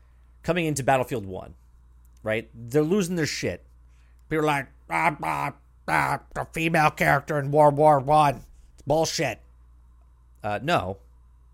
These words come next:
There was actually females in the war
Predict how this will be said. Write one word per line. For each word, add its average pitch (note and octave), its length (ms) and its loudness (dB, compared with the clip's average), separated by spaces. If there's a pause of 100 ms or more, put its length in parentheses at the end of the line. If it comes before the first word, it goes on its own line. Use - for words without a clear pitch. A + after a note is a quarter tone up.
(200)
There B2 100 -4
was B2+ 120 -4
actually D3+ 320 0
females A#2 640 -6 (680)
in C#3+ 140 -4
the C#3 80 2
war B2 460 4